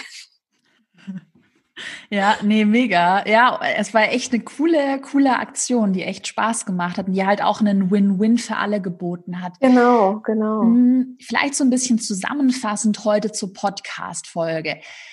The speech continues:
Speaker 2: Deine Top drei Tipps, mal ganz spontan gefragt, wenn jemand eine Idee für einen Online-Kurs hat,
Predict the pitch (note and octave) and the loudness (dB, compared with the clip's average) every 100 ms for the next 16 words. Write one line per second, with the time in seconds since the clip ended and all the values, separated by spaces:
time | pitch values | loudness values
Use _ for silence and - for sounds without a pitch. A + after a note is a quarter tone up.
0 | - - _ _ A3 A3+ A3+ A3+ - - | -20 -20 _ _ 2 4 2 0 -6 -14
1 | - C#4 D4 - - - G#3 G3+ G3+ G#3 | -4 -2 -2 -6 -12 -8 -4 0 0 2
2 | G#3+ A3 - G#3 F#3 - F3+ G3 A3 - | 0 -4 -4 -4 -4 -6 -2 0 0 0
3 | - G#3 F#3+ G3 F#3+ G3 G3 - F3 E3 | 0 -2 -2 -4 -2 -2 -4 -4 -2 -2
4 | F3 - F#3 F#3 A3+ A#3+ A#3 A#3 - - | -4 -6 -4 0 2 4 4 2 -2 -10
5 | _ _ F#3 E3 D#3 C4 D4+ D4 C4 A3+ | _ _ -4 -4 -4 -2 -2 -2 -2 2
6 | B3 A#3 A3+ A3+ A#3+ A3+ A3+ A3+ A3+ A3+ | 2 4 2 0 0 0 -2 -2 -4 -6